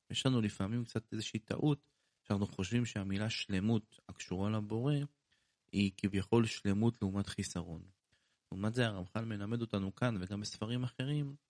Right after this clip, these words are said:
שהשלמות האמיתית, המושג האמיתי של שלמות, נמצא רק בבורא יתברך.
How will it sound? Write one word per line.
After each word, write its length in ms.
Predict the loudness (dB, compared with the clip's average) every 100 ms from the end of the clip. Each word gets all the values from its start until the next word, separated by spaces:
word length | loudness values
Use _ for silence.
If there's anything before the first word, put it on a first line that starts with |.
| _ _ -10
שהשלמות 720 | -4 -2 0 2 2 2 0
האמיתית, 520 | 0 -2 0 -2 0
המושג 600 | -6 -6 -4 0 0 0
האמיתי 320 | -2 -4 -6
של 160 | -4 -4
שלמות, 380 | -4 -2 0 -2 -4
נמצא 380 | -4 -2 -4
רק 100 | -2
בבורא 340 | -2 -2 -2 -4
יתברך. 520 | -6 -6 -8 -12 -18